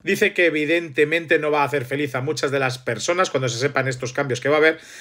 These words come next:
pero que todo lo hacen en pro de los personajes y de la historia de D C Comics. Y pide algo muy interesante que es paciencia. Dice que todos estos personajes y todo esto necesitan meditarse, necesitan trabajarse. Algo que me parece súper inteligente. O sea,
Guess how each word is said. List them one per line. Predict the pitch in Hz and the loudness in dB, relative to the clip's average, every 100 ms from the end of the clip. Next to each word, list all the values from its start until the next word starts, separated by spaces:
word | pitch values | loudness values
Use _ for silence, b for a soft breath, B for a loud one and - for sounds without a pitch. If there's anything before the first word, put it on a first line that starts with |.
| B | B
pero | - 135 | 6 6
que | 160 | 8
todo | 160 190 208 | 8 10 12
lo | 190 | 12
hacen | 185 185 165 | 10 6 4
en | 147 | 2
pro | 127 165 | 6 6
de | 135 135 | 6 4
los | 131 156 - | 4 2 0
personajes | - 214 214 160 165 - 185 - | 2 2 2 0 0 2 0 0
y | 214 | 2
de | 196 | 4
la | 175 | 4
historia | 139 - 185 165 | 2 4 6 6
de | 143 | 6
D | 147 | 4
C | 127 123 | 2 -6
Comics. | - - - - - _ _ _ _ _ | -6 -16 -20 -20 -20 _ _ _ _ _
Y | 202 | -2
pide | 226 214 | 2 4
algo | 208 180 | 4 2
muy | 175 | -2
interesante | 160 165 147 180 180 | 0 2 2 4 2
que | 143 | 4
es | 185 | 2
paciencia. | - 151 139 120 131 | 2 2 2 0 0
Dice | 151 160 | 2 2
que | 139 139 | 0 -2
todos | 131 202 180 | 0 0 0
estos | 147 151 | -2 -2
personajes | 131 131 127 131 123 | -2 -4 -2 -2 -2
y | 156 156 | -4 2
todo | 185 156 | 4 6
esto | 160 - 180 185 B B B B | 4 4 0 0 B B B B
necesitan | 147 151 147 - 202 202 196 175 | 2 6 6 6 2 6 6 6
meditarse, | 143 131 135 180 170 175 | 2 2 4 4 4 2
necesitan | 151 127 127 170 180 185 | 2 0 0 0 4 2
trabajarse. | - 127 120 143 - | 2 0 2 -2 0
Algo | 120 139 | 0 2
que | 143 | 0
me | |
parece | 120 131 160 | 0 2 2
súper | 139 127 120 | 0 2 2
inteligente. | 117 107 107 180 165 | 2 -4 0 2 2
O | |
sea, | 120 127 | 0 0